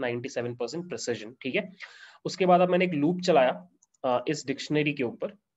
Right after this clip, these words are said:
इस dictionary के ऊपर loop चलाया और basically हर बार एक algorithm को पकड़ा, model को ट्रेन कराया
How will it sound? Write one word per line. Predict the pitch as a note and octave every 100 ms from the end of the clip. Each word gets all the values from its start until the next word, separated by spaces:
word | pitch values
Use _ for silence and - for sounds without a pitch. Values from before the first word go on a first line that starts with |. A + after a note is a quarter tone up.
| _ -
इस | C3+ B2+
dictionary | C3 - D3
के | C#3+
ऊपर | D3 D3
loop | C3 C#3
चलाया | - C3 D#3+
और | D3
basically | C#3 B2+ D3+ C#3
हर | C3+ C#3
बार | D3+ D3+
एक | D3 D3
algorithm | C#3 C#3 D3 D3+ D#3
को |
पकड़ा, | F3+ F#3+ D3+ F#3
model | C#3+ A#2+ C3+
को | D3+
ट्रेन | D3 C#3 C#3+
कराया | D3 D3+ F#3+